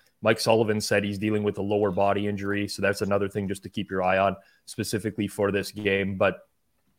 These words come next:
um, it's the dad's trip, man. Like, <laughs> I, like, <clears throat> what are we doing here? You know, you're playing in front of all the fathers, uh, who are coming out for just a couple of games a year. Of course, you know, you're gonna get the maximum effort, right? That's the narrative-based, uh,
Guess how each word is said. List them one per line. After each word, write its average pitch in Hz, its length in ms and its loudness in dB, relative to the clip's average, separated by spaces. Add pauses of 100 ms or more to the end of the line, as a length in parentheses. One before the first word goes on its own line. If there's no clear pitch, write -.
(100)
um, 101 480 4 (260)
it's - 100 -20
the 104 80 -2
dad's 104 300 6
trip, - 280 -6
man. 90 280 -6 (400)
Like, 90 400 -2 (420)
<laughs> - 400 -14
I, 110 340 4 (640)
like, 135 260 4 (140)
<clears throat> - 160 -20
what 143 140 12
are 151 60 10
we 143 120 8
doing 147 300 8
here? 110 220 4
You 107 100 0
know, 120 100 8
you're 127 140 6
playing 143 300 8
in 131 80 4
front 131 240 4
of 127 160 6
all 127 140 8
the 131 60 4
fathers, 123 600 6
uh, 113 220 2
who 113 260 -6
are 123 80 -2
coming 127 220 0
out 131 180 4
for 120 120 0
just 120 240 -4
a 117 60 -2
couple 127 260 4
of 110 80 0
games 120 260 -2
a 104 40 -4
year. 117 340 2
Of 104 140 -2
course, - 500 0
you 110 80 -10
know, 107 160 -2
you're 107 100 -2
gonna 117 140 0
get 113 160 2
the 110 80 -2
maximum 113 560 -2
effort, 113 420 -2
right? 113 220 -4
That's 117 280 -4
the 110 140 -2
narrative-based, 107 840 0
uh, 104 240 2